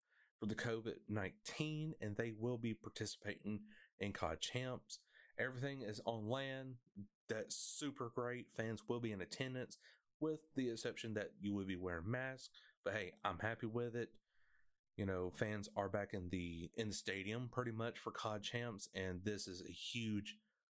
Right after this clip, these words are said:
huge W right here for the C D L. After losing so many sponsors like U S A, U S A A,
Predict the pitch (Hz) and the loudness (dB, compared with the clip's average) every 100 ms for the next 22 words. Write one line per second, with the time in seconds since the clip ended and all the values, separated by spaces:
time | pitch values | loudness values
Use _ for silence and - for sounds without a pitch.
0 | _ - - - 175 143 107 85 82 - | _ -6 -4 0 2 2 0 -4 -6 -8
1 | - _ _ _ 107 107 107 95 92 85 | -10 _ _ _ -2 0 0 -2 0 0
2 | 92 92 - 92 85 85 _ - 98 - | 0 -2 0 0 0 -4 _ -4 -2 0
3 | 104 98 92 78 - _ _ - - - | -2 -2 -2 -4 -10 _ _ -20 -20 -20
4 | - _ _ 123 120 120 113 117 104 95 | -20 _ _ -2 0 0 2 0 0 -4
5 | - 113 107 90 - 120 123 - 107 101 | -2 -2 -2 -4 0 2 2 -4 0 0
6 | 95 98 95 - 87 80 - - 107 123 | 0 0 0 -2 -4 -4 -8 -2 2 4
7 | 113 110 101 - 107 117 117 123 135 | 4 2 -2 -2 -2 0 0 0 -2